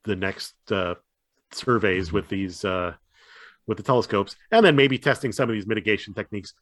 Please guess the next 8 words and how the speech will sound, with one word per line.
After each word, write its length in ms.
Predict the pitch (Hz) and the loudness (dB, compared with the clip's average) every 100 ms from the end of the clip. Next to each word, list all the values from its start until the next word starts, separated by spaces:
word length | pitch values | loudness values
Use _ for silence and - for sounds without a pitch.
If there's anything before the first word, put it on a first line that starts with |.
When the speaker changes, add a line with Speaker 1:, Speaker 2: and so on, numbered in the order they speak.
| _ - | _ 0
Speaker 1:
other 200 | 165 151 | 4 6
than 140 | 131 123 | 6 4
the 60 | |
nuclear 340 | 113 107 110 92 | 2 0 -2 -4
one, 300 | 87 85 90 _ _ - - - - | -4 -6 -10 _ _ -20 -20 -20 -6
um, 560 | 98 95 87 85 85 92 _ _ - - - - - | -2 0 0 -2 -8 -16 _ _ -8 -8 -8 -12 -10
and, 360 | 110 95 95 | -8 -8 -2
uh, 260 | 107 92 | -2 0